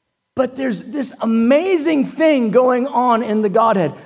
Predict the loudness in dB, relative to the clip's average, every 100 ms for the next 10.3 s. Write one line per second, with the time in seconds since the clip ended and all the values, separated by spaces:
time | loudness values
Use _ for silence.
0 | -4 4 4 4 2 2 2 2 2 2
1 | 0 0 0 0 0 0 0 0 0 0
2 | -4 -14 _ _ _ _ _ _ 0 0
3 | 0 0 0 -2 -4 -6 -4 0 0 0
4 | 0 -2 -4 -8 _ _ _ _ -4 -4
5 | 2 2 2 -6 -6 -6 -6 -18 _ _
6 | _ _ _ _ _ _ _ _ _ _
7 | _ _ _ _ _ _ _ -8 -6 -4
8 | -6 -8 -8 -10 -6 -4 -2 -2 0 -2
9 | -2 0 2 2 0 -2 0 0 0 0
10 | -2 -4